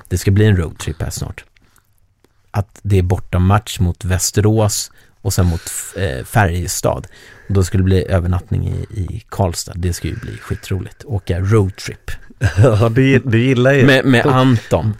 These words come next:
Speaker 2: Och du gillar ju det hållet också, som man får lite sol också på sig i bussen och sådär. Och då blir det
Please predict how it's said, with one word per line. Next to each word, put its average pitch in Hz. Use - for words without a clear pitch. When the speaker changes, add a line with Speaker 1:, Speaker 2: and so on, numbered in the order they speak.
Speaker 2:
Och -
du 156
gillar 196
ju 220
det 147
hållet 208
också, 117
som 123
man 127
får 120
lite 117
sol 131
också 101
på 107
sig 104
i 107
bussen 120
och 117
sådär. 98
Och 98
då 113
blir 117
det 101